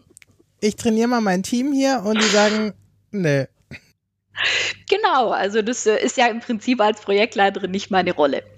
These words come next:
Speaker 2: oder meine
Speaker 1: Nein,
Speaker 2: Aufgabe
Speaker 1: aber du hast ja,
Speaker 2: sozusagen.
Speaker 1: das ist ja aber trotzdem ein Skill, ein Mehrwert sozusagen, den du ja über deine Rolle hinaus hättest anbieten können.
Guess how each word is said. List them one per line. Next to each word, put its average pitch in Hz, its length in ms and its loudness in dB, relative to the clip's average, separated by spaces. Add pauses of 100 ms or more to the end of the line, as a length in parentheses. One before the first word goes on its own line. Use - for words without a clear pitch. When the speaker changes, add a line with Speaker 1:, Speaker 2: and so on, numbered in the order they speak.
(120)
Speaker 2:
oder 190 120 4
meine 202 220 6
Speaker 1:
Nein, 277 60 2
Speaker 2:
Aufgabe 143 300 2
Speaker 1:
aber 156 80 6
du 151 160 2
hast - 220 -2
ja, 165 200 6
Speaker 2:
sozusagen. - 200 0
Speaker 1:
das 160 140 2
ist 160 100 -6
ja 160 100 6
aber 151 140 2
trotzdem 185 480 0
ein 147 140 -2
Skill, 151 420 2
ein 135 200 0
Mehrwert 131 500 2
sozusagen, 139 880 -2 (160)
den 147 160 -2
du 143 80 0
ja 139 380 2 (480)
über 165 220 2
deine 156 240 4
Rolle 143 200 2
hinaus 151 500 0
hättest 160 300 -2
anbieten 165 400 0
können. 156 280 2